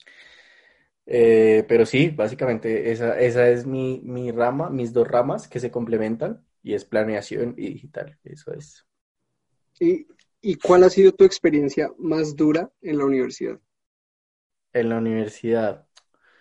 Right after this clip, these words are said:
Speaker 1: Uf. ¿Más dura te refieres a más difícil
Speaker 2: La
Speaker 1: o
Speaker 2: que
Speaker 1: más
Speaker 2: más
Speaker 1: dura?
Speaker 2: te haya retado, la que más, y con la que más, porque normalmente lo que más te reta es con lo que más satisfecho quedas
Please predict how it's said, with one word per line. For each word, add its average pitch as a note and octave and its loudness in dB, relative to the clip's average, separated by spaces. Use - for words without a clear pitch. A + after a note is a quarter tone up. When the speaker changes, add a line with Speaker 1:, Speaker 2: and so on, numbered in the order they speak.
Speaker 1:
Uf. - -12
¿Más C3+ 0
dura D3+ 4
te D#3+ 4
refieres D3+ 0
a C#3 0
más B2+ 4
difícil C3 -4
Speaker 2:
La E3 2
Speaker 1:
o E3+ 4
Speaker 2:
que E3+ 6
Speaker 1:
más E3+ 6
Speaker 2:
más - -14
Speaker 1:
dura? - -10
Speaker 2:
te F3 4
haya F3 6
retado, C#3 2
la C3+ -2
que C3+ -8
más, C#3 -4
y D3+ -6
con C#3+ -4
la C#3 -4
que C3+ -4
más, C3+ -4
porque D3 -2
normalmente C#3 0
lo E3+ 4
que D#3 0
más C#3 0
te D3+ -4
reta D3 0
es - -6
con D3+ -2
lo C#3+ -4
que C#3+ -4
más C3+ 0
satisfecho C3+ -8
quedas C3 -6